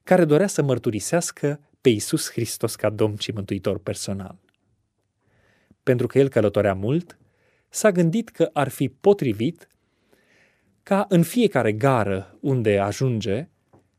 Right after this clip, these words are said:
să transmită un mesaj. Dar cum poți să transmiți un mesaj?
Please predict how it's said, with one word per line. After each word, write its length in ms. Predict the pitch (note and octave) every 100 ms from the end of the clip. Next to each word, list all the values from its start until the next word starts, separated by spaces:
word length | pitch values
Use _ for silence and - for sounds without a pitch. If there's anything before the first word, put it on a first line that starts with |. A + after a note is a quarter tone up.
| _ _ _ _ _
să 280 | - - G#3
transmită 580 | G3+ F#3 E3+ F#3+ B3 A#3
un 140 | G3+
mesaj. 600 | F3+ F3 - G2 - - - _ _ _
Dar 160 | - A#2+
cum 160 | F3 D3+
poți 160 | C#3
să 80 | A#2+
transmiți 460 | G#2+ G2 - A2+ C#3+
un 100 | C3
mesaj? 540 | F3 - B3 D3+